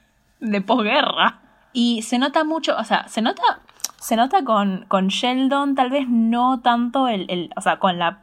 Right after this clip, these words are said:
piel amarilla, sí.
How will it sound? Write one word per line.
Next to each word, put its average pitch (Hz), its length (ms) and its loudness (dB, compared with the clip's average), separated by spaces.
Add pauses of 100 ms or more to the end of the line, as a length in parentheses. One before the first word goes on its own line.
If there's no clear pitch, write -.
piel 185 380 -4 (220)
amarilla, 180 680 -4 (280)
sí. 196 480 -4